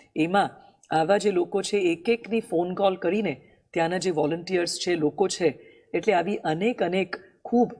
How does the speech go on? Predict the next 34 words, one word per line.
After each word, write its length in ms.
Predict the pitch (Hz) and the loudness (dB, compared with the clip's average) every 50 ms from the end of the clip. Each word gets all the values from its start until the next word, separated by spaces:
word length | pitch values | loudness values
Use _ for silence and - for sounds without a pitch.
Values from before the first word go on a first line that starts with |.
| - _ _ _ _ _ - | -18 _ _ _ _ _ -2
અ, 120 | 170 165 | 0 0
સાફલ્ય 500 | 151 - - 165 160 - - 190 190 185 | 2 2 2 2 2 2 2 2 2 4
ગાથાઓ 400 | 165 165 151 147 - - 175 180 | 4 4 2 2 2 0 2 2
આપણને 320 | 175 156 147 - 170 175 | 2 2 0 0 -4 0
બધાને 280 | 170 165 156 165 170 180 | 2 2 2 2 0 -4
પ્રેરણા 480 | 175 175 156 156 160 160 156 185 185 180 | -4 -2 0 2 2 2 2 0 -2 0
મળે 260 | 165 160 170 185 156 123 - - - - _ - | 0 0 2 2 2 0 -2 -12 -20 -18 _ -2
એવી 320 | 156 156 165 208 190 156 - - - _ _ _ _ | -2 0 0 -2 -4 -4 -6 -10 -20 _ _ _ _
પહેલ, 440 | 165 151 135 165 180 185 185 - - | -2 0 0 0 0 0 0 -2 -2
એવી 240 | - 156 147 180 180 | -2 -4 -2 -2 -4
બધી 240 | 160 175 160 - 190 | -4 -4 -4 -4 -8
પ્રયોગો 580 | 180 - 160 147 151 180 175 196 170 135 - - - - - | -2 0 2 4 4 4 4 2 0 0 -2 -10 -20 -18 -8
ડિસ્ટ્રિક્ટ્સમાં 640 | 143 147 143 - - 190 175 - - - 185 170 175 | -6 -6 -6 -2 -2 -2 -2 -2 -2 -2 -2 0 2
કરવામાં 380 | 160 143 143 160 160 175 156 | 2 2 2 2 2 2 0
આવી 160 | 143 135 170 | 0 0 -2
રહી 160 | 175 165 170 160 | -2 -2 -2 -2
છે, 260 | - - 208 220 - - - _ _ | -4 -6 -6 -8 -8 -10 -20 _ _
જેની 280 | - 135 156 156 165 165 | -2 -2 0 0 0 0
નોંધ 280 | 160 160 160 175 175 | 0 0 0 0 0
લઈને 400 | 156 160 170 214 214 165 - - - - _ _ _ _ - _ | 0 0 2 2 0 -2 -6 -8 -18 -20 _ _ _ _ -10 _
તમને 240 | 175 160 160 170 190 | -4 -2 -2 -2 -2
પણ 200 | 185 202 190 170 | 0 0 0 0
અલગ 240 | 151 147 170 165 180 | 0 0 0 0 0
અલગ 160 | 170 170 165 | 0 -2 -2
સક્સેસ 500 | - - - 147 - - - - 185 170 | -2 -4 -4 -4 -4 -6 -4 -2 -2 -2
સ્ટોરીઝ, 500 | - - - 160 160 180 202 151 123 - - - - _ - | -2 0 2 2 4 4 2 0 -2 -4 -12 -20 -18 _ -4
સાફલ્ય 380 | - 160 147 - - 175 170 | -2 -2 0 -2 0 0 0
ગાથાઓ 580 | - - 147 139 139 147 170 190 165 127 - - - - - _ _ | 0 0 0 -2 -2 -2 0 2 2 0 0 -8 -18 -20 -20 _ _
દિવસ 320 | - 147 147 165 156 - - | -4 -2 0 0 0 0 -2
દરમિયાન 400 | 180 139 151 156 165 180 226 269 - - _ _ _ _ - | -2 -2 -2 -2 -4 -4 -4 -6 -10 -18 _ _ _ _ -2
રજૂ 240 | 143 151 135 151 156 | 0 0 0 0 0
કરવામાં 380 | - 151 131 160 151 131 - | 0 -2 -2 -2 -6 -6 -8
આવશે. 380 | - - - - - - - _ - | -4 -2 -2 -2 -2 -4 -12 _ -4
નમસ્કાર. 480 | 175 165 151 - - - - - - | -2 -2 0 -2 -2 -4 -8 -8 -10